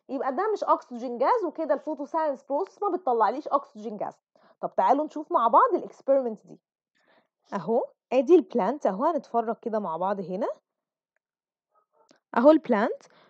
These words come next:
هو بيجمّع هنا أهو شوية من البلانت أهو بيجمّعهم، أهو بيحطهم كده في البيكر.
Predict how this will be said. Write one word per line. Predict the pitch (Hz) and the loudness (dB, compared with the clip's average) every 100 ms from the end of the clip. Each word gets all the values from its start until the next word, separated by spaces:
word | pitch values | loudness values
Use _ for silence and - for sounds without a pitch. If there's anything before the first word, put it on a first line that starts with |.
| - | 4
هو | 339 466 | 8 10
بيجمّع | 403 285 269 370 403 | 8 8 6 6 4
هنا | 269 294 359 247 | 4 2 0 0
أهو | 240 330 - _ _ _ _ _ | 0 -4 -6 _ _ _ _ _
شوية | - - 311 311 262 | -8 4 6 8 4
من | 269 | 4
البلانت | 285 - 226 247 320 | 2 2 2 2 0
أهو | 240 254 | 0 0
بيجمّعهم، | 294 208 160 165 185 - 539 - | 0 -2 -2 -4 -6 0 0 0
أهو | 170 - 233 | -10 -6 -4
بيحطهم | 440 - 214 262 247 | -4 -4 -2 0 0
كده | 220 240 220 | -2 -2 -2
في | 190 175 | -2 -8
البيكر. | - 214 214 403 554 | -10 -12 -2 2 2